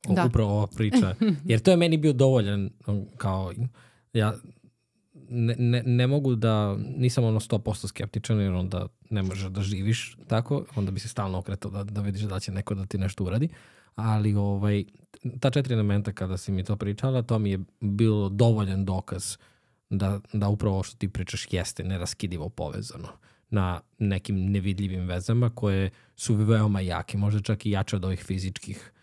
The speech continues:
Speaker 1: Jer
Speaker 2: Da.
Speaker 1: kad je, pričala si o tomu i pričala si o tome koliko tu u stvari ima, a, praznog prostora energije, da smo mi zapravo kada bi nas zoomirao dovoljno, odnosno pod mikroskop, mi bismo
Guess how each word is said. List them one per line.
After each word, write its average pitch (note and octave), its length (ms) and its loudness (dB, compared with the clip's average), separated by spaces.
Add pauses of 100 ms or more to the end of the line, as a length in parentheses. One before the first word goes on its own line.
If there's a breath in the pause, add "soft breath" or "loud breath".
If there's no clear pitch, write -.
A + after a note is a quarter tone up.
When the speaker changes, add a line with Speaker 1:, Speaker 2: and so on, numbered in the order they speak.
(240 soft breath)
Speaker 1:
Jer F#3+ 120 2
Speaker 2:
Da. F3 160 2 (160)
Speaker 1:
kad G2 200 0
je, G2 320 0 (440)
pričala G#2 260 0
si - 140 -2
o G2+ 60 0
tomu F#2+ 360 0
i F2 40 -4
pričala F#2 280 -4
si - 140 -4
o - 20 0
tome F#2+ 240 -2
koliko F#2+ 320 -2
tu G#2 160 -6
u F#2+ 40 -4
stvari F#2+ 300 -2
ima, G2+ 420 0 (440 soft breath)
a, F2+ 520 -2
praznog G2+ 380 0
prostora F2 440 -4
energije, F2+ 520 -4
da F#2+ 80 -4
smo G2 160 -4
mi G2+ 240 0 (360 soft breath)
zapravo A2 380 2
kada G2 200 -4
bi G2 100 -4
nas F#2+ 220 -2
zoomirao G#2 760 2 (220)
dovoljno, G2+ 880 0
odnosno G2 460 -4
pod G2+ 200 -6
mikroskop, G#2 480 -2
mi G2+ 160 2
bismo G2 300 -4